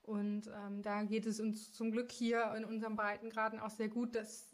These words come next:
sehr viele Hilfsmöglichkeiten zur Verfügung stehen. Und so wie mein Freund, der ja auch die Möglichkeit hatte,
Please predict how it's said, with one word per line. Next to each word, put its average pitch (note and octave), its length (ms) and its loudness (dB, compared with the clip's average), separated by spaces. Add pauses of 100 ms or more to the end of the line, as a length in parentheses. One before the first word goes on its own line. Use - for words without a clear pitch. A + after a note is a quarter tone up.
sehr A3 140 -2
viele G#3+ 200 2
Hilfsmöglichkeiten G#3+ 1600 -2
zur A3 180 -4
Verfügung A#3 440 0
stehen. G#3 300 -2
Und G#3 100 -2
so G#3+ 160 0
wie A#3 60 4
mein A3 220 4
Freund, A#3 360 2
der A3 100 2
ja G#3+ 240 2
auch G#3+ 80 -6
die A3+ 100 -2
Möglichkeit A3+ 560 0
hatte, A3 300 -2